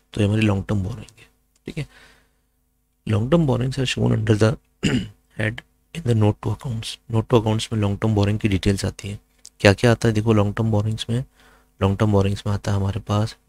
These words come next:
debentures, bonds, term loan taken from banks and other parties, ठीक है, पब्लिक डिपॉजिट, पब्लिक से हम डिपॉजिट लेते हैं। कुछ ऐसी कंपनीज होती हैं जो, अ, ए प्लस रेटिंग की कंपनीज होती हैं, कंपनीज को ए प्लस रेटिंग,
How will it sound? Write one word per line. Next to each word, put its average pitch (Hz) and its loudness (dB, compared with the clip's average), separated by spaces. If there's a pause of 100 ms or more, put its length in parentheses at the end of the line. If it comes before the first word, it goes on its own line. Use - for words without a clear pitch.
(100)
debentures, 95 0 (480)
bonds, 95 0 (880)
term 101 4
loan 117 -4
taken 107 -4
from 104 -6 (160)
banks 95 -4
and 107 -4
other 110 -8 (100)
parties, 117 -8 (320)
ठीक - -8
है, 123 -6 (320)
पब्लिक 98 0
डिपॉजिट, 110 -4 (260)
पब्लिक 98 0
से 113 -10
हम 110 -6
डिपॉजिट 104 0
लेते 110 -6
हैं। 123 -8
कुछ - 2
ऐसी 104 0
कंपनीज 110 -2
होती 101 -4
हैं 123 -4 (600)
जो, 101 4 (920)
अ, 95 -4 (380)
ए 127 2
प्लस 131 2
रेटिंग 101 0
की 107 -2
कंपनीज 92 -6
होती 95 -10
हैं, 110 -12
कंपनीज 104 -2
को 117 -4
ए 104 2
प्लस 117 -2
रेटिंग, 107 -4